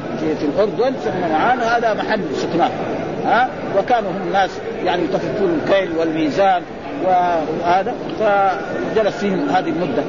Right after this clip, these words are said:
و-، والذك-، والقرآن ذكر: "وإلى مدين أخاهم شعيبا قال يا قوم اعبدوا الله، ها، ولا تنقصوا المكيال والميزان إني أراكم بخير وإني أخاف عليكم عذاب يوم محيط، ويا قوم أوفوا المكيال والميزان ولا تبخسوا الناس أشياءهم ولا تعثوا في الأرض مفسدين، بقية الله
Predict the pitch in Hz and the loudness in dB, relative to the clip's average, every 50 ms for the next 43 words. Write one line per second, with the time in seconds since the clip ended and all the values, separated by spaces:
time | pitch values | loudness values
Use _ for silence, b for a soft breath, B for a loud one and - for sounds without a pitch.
0 | - - 165 202 196 190 202 202 - 220 233 - - 196 190 - - - 190 208 | -2 0 2 2 4 4 2 0 0 0 -2 -2 0 0 0 0 -2 -4 0 0
1 | 220 185 170 208 - 175 156 156 165 175 175 185 175 180 175 160 - 180 165 151 | 0 0 0 0 0 0 0 2 2 2 2 2 0 0 0 0 2 0 0 0
2 | 131 156 156 180 165 143 - 185 175 165 160 156 151 - 170 165 160 156 139 143 | 0 -2 0 0 0 2 2 2 2 4 2 2 2 0 0 0 0 0 0 0
3 | 147 202 220 240 233 165 - - - - - 131 160 185 180 - - - - 156 | 2 4 2 2 2 0 -6 -8 -8 -6 -2 0 2 2 2 0 -2 -6 -4 -4
4 | 151 143 143 147 151 160 160 160 165 165 170 165 165 185 160 165 165 175 165 160 | -4 -4 -4 -2 -2 0 2 2 2 2 2 2 0 0 0 0 0 0 0 0
5 | 160 156 185 185 175 165 160 160 156 156 151 139 180 190 175 165 - 175 170 170 | 0 2 2 2 2 2 2 2 2 0 0 2 2 2 2 2 -2 -4 -2 -2
6 | 165 143 156 175 190 180 - 170 156 160 151 - 185 180 165 156 156 170 175 165 | 0 2 2 2 2 2 0 -2 -4 -2 0 0 0 2 2 2 0 0 2 2
7 | 160 156 156 180 185 170 170 156 151 160 170 170 175 160 143 147 151 170 160 156 | 2 2 4 4 2 2 2 0 0 0 0 -2 0 0 0 2 2 2 2 2
8 | 151 151 147 147 147 143 170 190 185 180 - - - - - - 151 165 175 - | 2 2 2 2 0 2 2 0 0 -2 -2 -6 -6 -6 -2 0 2 2 2 2
9 | - 180 190 175 170 165 180 190 - 170 160 160 156 151 170 185 175 170 165 156 | 2 0 0 0 2 0 0 0 0 -2 -2 -2 0 2 2 2 4 4 2 2
10 | 156 160 151 139 170 175 156 151 143 - - - - - - 143 151 160 156 202 | 2 2 0 2 2 2 2 0 -2 -4 -6 -6 -6 -4 -2 2 2 2 2 2
11 | 208 - - 165 - 160 156 170 180 170 - 165 139 - 175 175 160 156 156 151 | 0 -2 -2 -4 -2 0 0 2 2 2 0 0 -2 0 2 2 2 4 4 2
12 | 151 151 175 185 170 165 170 156 170 156 147 170 180 151 160 156 147 - - 143 | 2 2 2 0 0 0 -2 -2 -2 0 0 0 0 0 -2 -2 -4 -4 -4 -2
13 | 151 180 180 151 135 143 - - 185 175 156 160 156 175 170 160 156 | -2 0 0 0 -2 -2 0 0 0 0 0 0 2 2 4 4 4